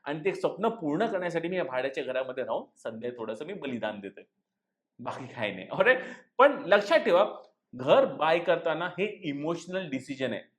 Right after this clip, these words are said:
घर बाय करणं हे इमोशनल डिसिजन आहे, त्याला तुम्ही कॅल्क्युलेशनवरती जाऊ नका. ओके, कॅल्क्युलेशनवरती गेलात तर तुमची आई शिव्या घालेल, तुमची बायको शिव्या घालेल आणि तुम्हाला सगळे लोकं तुम्हाला घराच्या बाहेर काढून टाकतील. पण त्यामुळे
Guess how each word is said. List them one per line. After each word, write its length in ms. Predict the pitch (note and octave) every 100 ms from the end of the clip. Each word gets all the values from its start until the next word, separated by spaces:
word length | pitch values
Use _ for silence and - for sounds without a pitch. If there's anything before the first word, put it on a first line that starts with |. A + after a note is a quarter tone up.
| _ - _
घर 300 | A#2+ C#3+ A3
बाय 280 | - C3+ D#3
करणं 280 | D3+ D3+ F3
हे 120 | F#3+ -
इमोशनल 580 | C3+ D3 F#3 G#3 A#3+
डिसिजन 400 | F3 E3 D#3+ D3+
आहे, 80 | E3+ - _ _ _
त्याला 180 | E3 F3
तुम्ही 380 | F3 G3 F#3+ -
कॅल्क्युलेशनवरती 840 | D#3 - G#3+ A3+ A3 G#3+ G#3+ A3+
जाऊ 340 | D#3+ D3 G#3 C#4+
नका. 360 | F3+ B2 D3 - _ _ _ C#3
ओके, 300 | C#3+ D#3 - - - _ D#3+
कॅल्क्युलेशनवरती 640 | D3+ F#3+ G#3 G#3+ G3+ A3+
गेलात 320 | A3 F#3 G#3 A3
तर 60 | F#3+
तुमची 460 | F3+ D3+ D3 C#3+ C#3+
आई 240 | - G#2+ C#3
शिव्या 300 | - D#3+ D3+
घालेल, 300 | C#3 D#3+ E3
तुमची 360 | - A2+ A2+
बायको 400 | A2 G#2 G#2 -
शिव्या 300 | E3 D#3+ D#3+
घालेल 360 | C#3+ C#3 D#3+ F3+ _
आणि 200 | A#2+ B2+
तुम्हाला 260 | B2+ C3 C3
सगळे 280 | B2+ C#3 C3+
लोकं 160 | C#3
तुम्हाला 280 | C3+ C#3 G#2+
घराच्या 220 | B2 C3
बाहेर 160 | A2+ B2
काढून 240 | A#2+ C#3
टाकतील. 300 | C#3 - D3+ - _ _
पण 200 | E3 E3
त्यामुळे 480 | E3+ A#3 B3+ C#3 D#3